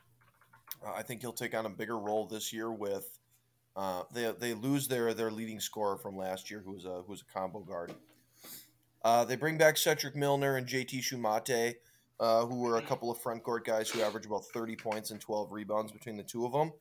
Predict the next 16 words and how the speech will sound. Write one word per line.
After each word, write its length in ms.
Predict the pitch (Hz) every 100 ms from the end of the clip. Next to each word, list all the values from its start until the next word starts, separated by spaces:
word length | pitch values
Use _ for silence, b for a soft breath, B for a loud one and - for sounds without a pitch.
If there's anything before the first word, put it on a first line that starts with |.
| b b b _
Um, 220 | 113 110 -
Shumate 600 | - 143 127 190 147 104
had 220 | 107 101
some 260 | - 101 92
ridiculous 520 | 104 107 135 131 110 104
shooting 240 | 113 95
splits. 360 | - 87 78 -
He 80 |
shot, 200 | 131 151
like, 120 | 143 -
forty-five 520 | - 127 131 127 123
percent 320 | 117 117 104
from 120 | 98
the 80 | 87
three-point 480 | - 110 - 120 95
line, 340 | 117 113 110